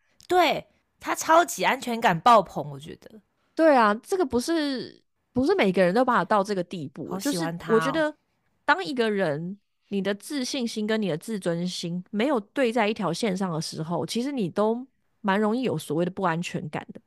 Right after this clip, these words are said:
Speaker 1: 嗯，嗯，
Speaker 2: 就你可能自尊心很高，
Speaker 1: 嗯。
Speaker 2: 可是你从其他人，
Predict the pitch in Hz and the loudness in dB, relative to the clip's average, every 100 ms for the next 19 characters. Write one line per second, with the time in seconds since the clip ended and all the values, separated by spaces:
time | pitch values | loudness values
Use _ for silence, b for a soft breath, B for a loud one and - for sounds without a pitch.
0 | - 208 180 165 180 330 262 220 190 339 | -8 -4 -4 -2 -2 -2 0 0 0 -2
1 | 285 254 254 247 233 143 - 151 143 208 | 0 0 0 -2 -2 -4 -2 0 0 -2
2 | 196 277 269 240 _ _ _ - 214 202 | -4 -2 -2 -4 _ _ _ -8 -4 -2
3 | 190 180 190 _ _ _ - 226 240 - | -2 -4 -6 _ _ _ -4 -2 -2 -4
4 | 226 247 226 233 202 147 180 | -4 0 2 4 2 0 -6